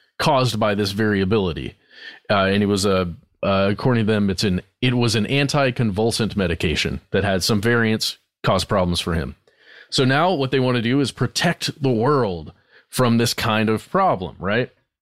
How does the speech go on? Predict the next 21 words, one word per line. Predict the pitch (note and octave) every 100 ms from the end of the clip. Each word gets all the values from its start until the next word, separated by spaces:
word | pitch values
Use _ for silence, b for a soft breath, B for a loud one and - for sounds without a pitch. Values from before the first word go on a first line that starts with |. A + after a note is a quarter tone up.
| _
It's, | B2 A2 -
it's | C3+ -
very | D3+ D#3+
noble. | B2+ A#2+ C3
It's | C3
good. | A#3 C#3+ - _ _ b b b -
You | - F2+ - D#3+
don't | E3 D#3+
have | D3+ C3
to | C#3+ B2+ A#2+
fully | - B2 A#2+
buy | G#2+ A2
into | G#2+ G#2
the | F#2+
story | - A2+ G#2
of | F#2
the |
company | F#2 G#2+ G2 F#2+ F#2
to | F2 G#2
know | F#2+ F#2+ F#2
that | F#2 F2+